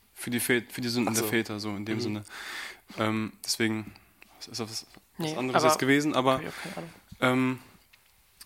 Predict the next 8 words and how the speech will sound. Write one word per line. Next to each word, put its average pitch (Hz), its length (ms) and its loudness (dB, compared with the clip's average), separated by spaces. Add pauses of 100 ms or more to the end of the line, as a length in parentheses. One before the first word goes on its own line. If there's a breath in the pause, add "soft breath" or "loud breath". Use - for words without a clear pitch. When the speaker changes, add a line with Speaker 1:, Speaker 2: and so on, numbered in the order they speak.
(1400)
Speaker 1:
wenn 135 240 4
man 143 100 6
sich 135 80 -2
diese 131 160 -2
Frage 135 300 4
stellt, 156 480 2 (140)
straft 147 500 4
Gott - 360 2